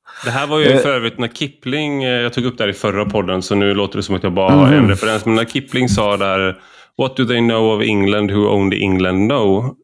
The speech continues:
Speaker 1: Eh, då var det ju kritik mot Little England, så att säga, som inte visste att deras välstånd byggdes upp av imperiet,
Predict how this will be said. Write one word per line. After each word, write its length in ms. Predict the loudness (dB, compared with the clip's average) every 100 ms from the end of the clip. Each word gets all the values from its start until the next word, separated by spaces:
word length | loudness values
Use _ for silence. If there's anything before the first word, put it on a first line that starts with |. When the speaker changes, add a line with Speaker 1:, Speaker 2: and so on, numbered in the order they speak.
| _ -8
Speaker 1:
Eh, 240 | -2 -2 -2 -8 _ _ -4
då 200 | 0 0
var 220 | 0 0
det 80 | 0
ju 260 | 2 2 -2 -8 _ -8 -4
kritik 460 | -2 0 0 0 0
mot 300 | 2 0 -4 -12 -6
Little 320 | -4 -2 -2
England, 460 | 0 0 0 -2 -6 _
så 120 | -6
att 80 | -4
säga, 240 | -2 -2 -4 -16 _ -12
som 220 | -2 0 2
inte 200 | 0 0
visste 520 | -2 -4 -4 -4 -2
att 200 | -4 -2
deras 180 | -4 -2
välstånd 600 | -2 -2 -4 -2 0 0
byggdes 340 | 0 0 -2 0
upp 340 | -2 -2 _ -20 -14 -2
av 460 | 0 2 2 0 -6 _ -2
imperiet, 680 | -2 0 0 2 0 -2